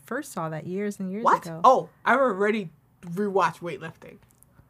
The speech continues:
Speaker 1: No, not Weightlifting. Nineteen, Reply
Speaker 2: Nineteen ninety-seven.
Speaker 1: nineteen ninety-seven.
Speaker 2: You know what? Okay, so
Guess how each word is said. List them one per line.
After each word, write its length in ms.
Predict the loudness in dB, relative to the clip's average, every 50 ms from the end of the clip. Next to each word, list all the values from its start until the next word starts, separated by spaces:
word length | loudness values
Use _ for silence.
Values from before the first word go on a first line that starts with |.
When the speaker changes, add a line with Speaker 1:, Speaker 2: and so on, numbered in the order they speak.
| _ _ _ _ _ _
Speaker 1:
No, 220 | 0 2 2 4
not 200 | 4 4 4 4
Weightlifting. 580 | 4 0 0 -2 -6 -6 -6 -8 -8 -8 -8 -6
Nineteen, 380 | -4 -4 -4 -4 -6 -6 2 2
Reply 400 | 2 2 4 4 4 4 4 4
Speaker 2:
Nineteen 0 |
ninety-seven. 40 |
Speaker 1:
nineteen 380 | 2 0 -2 -2 -4 -4 -4 -4
ninety-seven. 200 | -2 -2 -2 0
Speaker 2:
You 60 | 2
know 140 | 4 4 6
what? 220 | 6 6 4 2 2
Okay, 200 | -2 -4 -4 -6
so 560 | -6 -4 -2 0 2 2 2 2 0 -2 -6